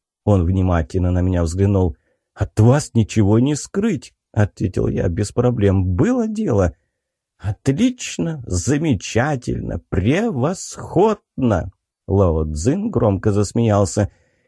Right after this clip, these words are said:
«И насколько я понял, ты выбрал божественную искру, а не опыт или заслуги?» «Да». Я улыбнулся и почесал в затылке.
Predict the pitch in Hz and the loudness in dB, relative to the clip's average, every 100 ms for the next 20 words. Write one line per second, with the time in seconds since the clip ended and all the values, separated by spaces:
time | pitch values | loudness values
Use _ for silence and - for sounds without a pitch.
0 | - 226 202 - - 170 - 120 113 104 | -2 0 0 -4 -2 -2 0 0 2 0
1 | - 110 104 104 127 123 113 101 110 113 | 0 2 2 2 0 0 0 2 2 2
2 | 120 101 104 98 98 87 - 104 98 95 | 2 2 2 2 0 -2 -2 2 2 0
3 | - 101 92 - - 117 165 151 - 117 | -2 0 0 -2 -4 -2 -2 -4 -2 2
4 | 110 113 117 123 - 147 175 190 190 196 | 4 4 4 2 -2 -2 -2 -2 -2 -4
5 | - 262 202 - - _ _ _ _ 90 | -4 -2 -2 -4 -12 _ _ _ _ -6
6 | 87 78 110 104 120 143 _ _ _ _ | -4 2 4 4 2 -4 _ _ _ _
7 | _ 95 92 104 - 98 87 73 80 87 | _ 0 2 2 2 2 2 0 0 0
8 | 92 135 151 - 110 135 120 98 92 90 | 0 -2 -4 -6 -6 -4 -2 2 2 2
9 | 92 139 - 101 82 - 69 | 0 -2 0 0 0 -2 -4